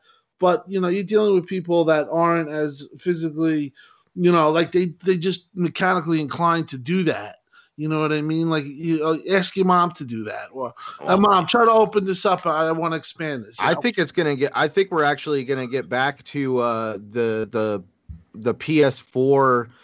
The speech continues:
Speaker 2: fan days where the, uh, the loud fan is gonna start becoming a real thing again, because I guess some of the stuff that I read, I guess in springtime, they're getting ready to drop a patch where they're gonna speed up the ram-, uh, the fan
Speaker 1: Yeah.
Speaker 2: speed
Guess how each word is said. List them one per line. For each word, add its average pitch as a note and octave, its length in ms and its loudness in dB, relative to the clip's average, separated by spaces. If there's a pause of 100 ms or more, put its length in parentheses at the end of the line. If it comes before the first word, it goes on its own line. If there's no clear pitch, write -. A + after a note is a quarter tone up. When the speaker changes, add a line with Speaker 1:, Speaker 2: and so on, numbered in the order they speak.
(160)
Speaker 2:
fan C#3+ 440 -4
days A#2 320 -2
where A#2 260 0
the, A2+ 260 -6
uh, G#2+ 80 -4
the A2 120 -4
loud A#2+ 320 2
fan B2+ 360 -6
is G2+ 120 -8
gonna A#2+ 180 -6
start A2+ 320 -4
becoming A#2+ 420 -4
a G#2+ 60 -6
real A#2 240 -2
thing C3+ 240 -4
again, A2 380 -4 (400)
because B2+ 500 2
I A2+ 160 0
guess B2+ 180 -2
some C3+ 200 -2
of B2 60 -2
the A#2 80 -2
stuff B2+ 280 -2
that F#2 160 -6
I B2+ 180 0
read, A#2 320 -6
I A2 120 -8
guess A#2 240 -10
in G#2+ 100 -10
springtime, C3 640 -4
they're A#2 140 -6
getting B2 280 -6
ready A#2 280 -4
to A#2 140 -8
drop A2+ 280 0
a G#2+ 80 -8
patch C3+ 400 -2
where B2 140 -4
they're A#2 140 -6
gonna A#2 200 -6
speed - 460 -6
up B2+ 160 -2
the G#2+ 80 -4
ram-, A#2+ 320 -4
uh, A2 180 -2
the G#2+ 140 -4
fan C#3 340 -2
Speaker 1:
Yeah. C3 120 2
Speaker 2:
speed A2+ 260 -4